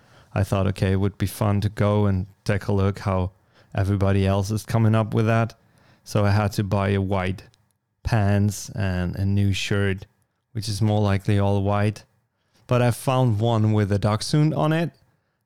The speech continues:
and I said, "Okay, fair point." Um, that I would have bought anyway if I've seen it. So yeah, got myself a new shirt with a dachshund on it.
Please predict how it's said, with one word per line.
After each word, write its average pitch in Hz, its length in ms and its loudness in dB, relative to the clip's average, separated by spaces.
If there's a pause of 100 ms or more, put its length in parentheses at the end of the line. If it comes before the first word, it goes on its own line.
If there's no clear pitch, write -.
and 104 80 2
I - 20 2
said, 101 220 0
"Okay, 98 400 -2 (240)
fair 107 200 -2
point." 110 400 -2 (560)
Um, 104 280 0 (100)
that 104 220 0
I 98 260 -2 (220)
would 107 120 -2
have 104 160 -4
bought 101 240 -2
anyway 117 480 2
if 117 140 -2
I've 113 180 -2
seen 123 280 0
it. 123 180 0 (640)
So 101 520 0 (180)
yeah, 127 200 -2 (220)
got 117 220 0
myself 107 480 0
a 113 80 2
new 107 240 2
shirt 107 480 -2
with 98 160 0
a 98 80 0
dachshund 73 480 -6
on 87 160 -6
it. 67 160 -10